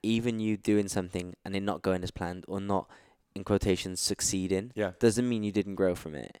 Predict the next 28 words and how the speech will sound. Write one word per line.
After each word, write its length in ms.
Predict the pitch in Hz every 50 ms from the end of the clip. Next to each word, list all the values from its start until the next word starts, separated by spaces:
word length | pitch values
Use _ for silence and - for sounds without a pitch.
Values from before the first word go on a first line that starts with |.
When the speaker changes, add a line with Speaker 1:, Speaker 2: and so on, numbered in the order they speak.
| _
Speaker 2:
Yeah. 160 | - 113 139 202
Speaker 1:
It 20 |
doesn't 220 | - 110 104 110
mean 120 | 107 104 101
you 40 | 98
didn't 280 | 92 107 95 98 95 92
win, 260 | 104 104 92 90 92
because 320 | 90 101 98 113 101 - 113
you 100 | 113 120
might 180 | 131 147 151
have 100 | 147 135
learned 180 | 127 120 117 104
that 240 | 107 104 90 - - _ _ _ _ _ _ _ _ _ -
Speaker 2:
I 80 | - 117
don't 80 | 117 117
Speaker 1:
you 40 |
Speaker 2:
want 200 | 123 139 - -
that. 140 | - 95 - -
Speaker 1:
I 80 | 98 104
don't 200 | 110 110 110 117
ever 140 | 110 107
wanna 240 | 110 107 104 104 92
audition 360 | 101 101 - 98 - - 95
for 100 | 90 -
that 120 | 92 92 -
person 360 | 92 98 95 92 - - 95
Speaker 2:
Absolutely. 160 | 90 - 90
Speaker 1:
again. 180 | 85 92 95